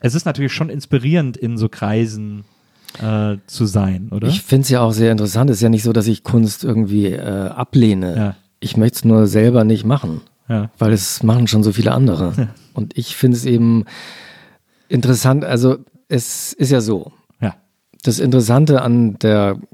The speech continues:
Speaker 2: Kunst, ich hab hier ja Arthur Rimbaud, ein anderes Idol von mir ist natürlich auch, äh, Marcel Duchamp, der, äh, schon vor über hundert Jahren, ähm,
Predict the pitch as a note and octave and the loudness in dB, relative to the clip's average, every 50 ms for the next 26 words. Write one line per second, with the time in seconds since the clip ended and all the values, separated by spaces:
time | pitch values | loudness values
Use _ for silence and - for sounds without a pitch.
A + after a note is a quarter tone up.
0 | G2 - - - - B2+ C#3 C3 - - - A2 - - - - - _ _ _ | -20 -20 -8 -2 0 0 0 0 -4 -8 -10 -10 -12 -14 -18 -20 -20 _ _ _
1 | G#3+ E3 - - - - - - - - A#2+ A2+ - A#2+ A2+ A2+ A2 A2 G2+ G2+ | -18 -18 -18 -18 -20 -20 -20 -20 -10 -10 -6 -2 2 2 4 4 4 2 0 -2
2 | - - G#2+ - - A2+ G#2+ G#2 G2+ G2 F#2+ G#2+ A2 A2+ A2+ B2 A2 G#2 G#2 A2 | -4 -6 -8 -4 -2 0 2 2 4 4 4 4 4 4 4 2 2 0 0 0
3 | G#2+ A2 G#2+ G#2+ G#2 F#2+ E2+ G#2+ G#2+ A2 A2+ A2+ G#2+ G#2 G#2 G#2+ G2+ G2 G2+ F#2+ | 0 0 0 0 -2 0 0 2 2 2 2 2 2 2 2 2 2 0 -2 -4
4 | - - G#2+ G2+ G#2 - - G2 - - - A#2 F#2+ G2+ G2 F2+ G2 G2 G2 G2 | -2 -2 -4 -2 -2 -2 -4 -6 -4 -4 -2 -2 0 0 0 0 0 0 0 0
5 | G2 F2+ - A2 G#2 A#2 - - - - - - - - - _ _ _ _ _ | -2 -2 0 0 0 0 -2 -6 -14 -20 -20 -20 -20 -20 -20 _ _ _ _ _
6 | - A2 A2 G#2+ G#2+ G#2+ G#2+ A2 B2+ - A#2 A2 G2 G#2+ A2 A2 - - A#2+ B2 | 0 2 4 4 4 4 2 2 2 0 0 -2 -2 -2 -4 -4 -2 -2 -2 0
7 | A#2 A2+ A2 G#2+ A2+ A2+ G#2+ G2 G2 G#2 F#2+ F#2+ G2+ G#2 A2 A2 A2 A2 A2 G#2 | 2 2 2 4 4 4 2 2 2 0 2 2 2 2 2 2 2 0 0 0
8 | G#2 G#2 G#2+ G#2 G#2+ G#2 G2+ | 0 0 0 0 0 -2 -4